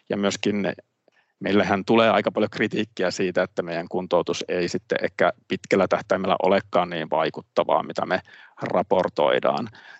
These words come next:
Niin kuin tästä mallista, I P S-mallista kuitenkin on tämä vahva vaikuttavuusnäyttö myöskin Pohjoismaista, Norjasta ja Ruotsista,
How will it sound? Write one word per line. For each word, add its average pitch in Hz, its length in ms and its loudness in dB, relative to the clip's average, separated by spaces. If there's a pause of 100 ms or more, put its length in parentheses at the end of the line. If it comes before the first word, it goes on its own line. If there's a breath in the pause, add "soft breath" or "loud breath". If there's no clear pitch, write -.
Niin 107 120 -4
kuin - 120 -6
tästä 113 280 2
mallista, 113 500 4
I 104 180 2
P 107 40 -20 (120)
S-mallista 101 460 0
kuitenkin 98 300 -4
on 113 220 0
tämä 90 260 2
vahva 87 320 0
vaikuttavuusnäyttö 90 1160 -4
myöskin 113 460 -2
Pohjoismaista, - 800 -2
Norjasta 87 500 -2
ja - 100 2
Ruotsista, - 580 -4